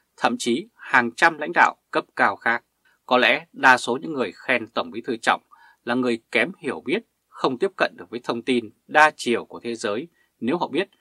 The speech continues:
đó chính là cái ma thuật của ông Tổng Trọng. Không rõ họ có còn tôn sùng ông nữa hay không. Bởi ông Trọng là người tạo ra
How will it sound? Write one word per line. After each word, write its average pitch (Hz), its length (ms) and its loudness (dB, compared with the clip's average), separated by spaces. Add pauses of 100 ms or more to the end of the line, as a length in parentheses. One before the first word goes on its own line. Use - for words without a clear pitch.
(300)
đó 139 380 6 (100)
chính 139 180 -8
là 160 80 -4
cái 123 160 -6
ma 135 360 2
thuật - 180 -2 (220)
của - 140 -4
ông - 220 -8
Tổng - 280 -8
Trọng. - 220 -2 (180)
Không 170 280 0
rõ 139 260 2 (200)
họ - 120 2
có - 160 -12
còn 117 280 0
tôn 160 200 2
sùng 120 340 -6 (100)
ông 110 220 -6
nữa 127 300 -10
hay 107 200 -6
không. 92 300 -4 (460)
Bởi 123 120 -2
ông 175 160 0
Trọng - 200 2
là 110 80 -8
người 107 220 -4
tạo - 280 0
ra 127 300 0